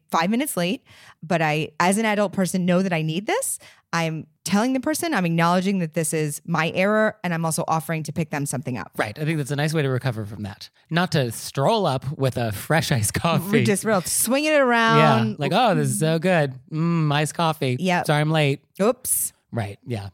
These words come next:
Speaker 2: Not okay. Finally, it is very important when we're talking about promptness is also to end things on time. So if you're, like, starting a meeting and the meeting should only be an hour,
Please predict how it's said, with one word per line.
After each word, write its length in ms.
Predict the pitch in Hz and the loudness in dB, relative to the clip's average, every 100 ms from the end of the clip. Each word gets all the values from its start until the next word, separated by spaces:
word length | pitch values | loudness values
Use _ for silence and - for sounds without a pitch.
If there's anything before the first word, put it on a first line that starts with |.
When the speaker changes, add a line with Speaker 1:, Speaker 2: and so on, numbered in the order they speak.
| - | -6
Speaker 2:
Not 200 | 117 101 | -6 -6
okay. 260 | 98 - - _ - - - _ _ - | -8 -14 -16 _ -20 -20 -20 _ _ -2
Finally, 460 | 226 208 143 - - | 0 0 -2 -6 -2
it 120 | 185 | 0
is 120 | 202 | 2
very 220 | 175 247 | 2 2
important 540 | 277 196 190 170 147 139 _ | 0 2 0 2 -2 -4 _
when 160 | 151 147 | -4 -2
we're 80 | 131 | 0
talking 260 | 160 156 | -2 0
about 240 | 135 120 - | 0 0 -2
promptness 600 | 143 131 - 78 - - - - _ | -2 -2 -4 -10 -10 -12 -20 -20 _
is 140 | 160 151 | -4 -2
also 220 | 147 160 | -2 -2
to 120 | 143 - - | -4 -6 -2
end 240 | 214 233 | 0 2
things 200 | 196 127 | 0 0
on 160 | 110 110 | -2 -4
time. 360 | - - - - - | -8 -12 -20 -20 -4
So 140 | 156 | -2
if 100 | 139 | 0
you're, 140 | 143 | 0
like, 200 | 131 117 | 0 -2
starting 340 | - 151 139 135 | -2 0 2 0
a 40 | |
meeting 540 | 131 131 151 185 262 262 | 0 0 0 0 -4 -4
and 120 | 135 | -4
the 60 | 127 | -2
meeting 200 | 123 123 | -2 -2
should 140 | 127 | -4
only 140 | 127 123 | -4 -4
be 100 | 127 | -4
an 60 | |
hour, 400 | 120 120 151 226 | -2 -2 0 -2